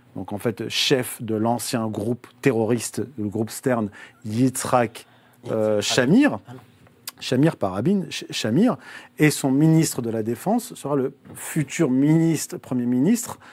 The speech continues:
Speaker 1: euh, Yitzhak, euh, Rabin, qui va faire les accords d'Oslo. Donc la stratégie israélienne, c'est on va, donc, il y avait une négociation secrète avec, euh, les travaillistes à l'époque,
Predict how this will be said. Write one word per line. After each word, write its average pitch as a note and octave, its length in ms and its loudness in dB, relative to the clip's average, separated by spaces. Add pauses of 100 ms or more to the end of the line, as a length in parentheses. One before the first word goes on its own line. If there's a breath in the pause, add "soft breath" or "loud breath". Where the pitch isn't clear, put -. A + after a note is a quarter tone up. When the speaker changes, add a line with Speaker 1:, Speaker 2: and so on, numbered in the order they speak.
(380 loud breath)
Speaker 1:
euh, A2+ 800 0 (640)
Yitzhak, B2+ 800 0 (120)
euh, A#2 260 -4 (280)
Rabin, B2 500 2 (180)
qui A2+ 160 -6
va C3 140 0
faire C3+ 160 -2
les B2+ 140 0
accords B2 200 0
d'Oslo. A#2 360 -4 (380 loud breath)
Donc C3+ 220 0
la F#3+ 200 2
stratégie D#3+ 640 0
israélienne, C#3 600 0
c'est E3 420 0 (400 loud breath)
on C#3 200 2
va, C3+ 420 2 (360)
donc, A2 140 -8
il - 20 -2
y - 20 0
avait B2 120 4
une D3 100 8
négociation F3 540 2
secrète G3 480 0
avec, C3+ 180 2
euh, D3 260 -4
les C3 140 0
travaillistes D#3 640 2
à B2 80 -2
l'époque, A2+ 480 -2